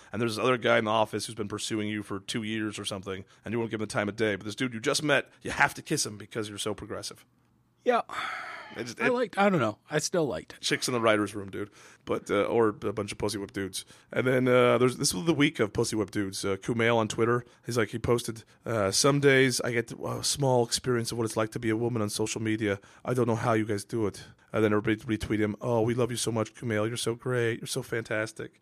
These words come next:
Speaker 1: It's like, oh my God, what, what kind of pandering bullshit is this?
Speaker 2: So, can we talk about podcasts?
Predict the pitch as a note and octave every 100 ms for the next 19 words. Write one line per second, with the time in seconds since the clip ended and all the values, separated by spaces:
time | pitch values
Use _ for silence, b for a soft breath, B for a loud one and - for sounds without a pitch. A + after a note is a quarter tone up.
0 | b - - D3 A#2+ F#2+ - - - B2+
1 | - - - C3+ D3 C#3 G#2 G#2 A#2+ G2+
2 | G2 F2 - - _ _ _ _ - B3
3 | C3 - A2 G#2+ C3 D3 D#3+ G#3+ A3+ D#3
4 | A#2 - - -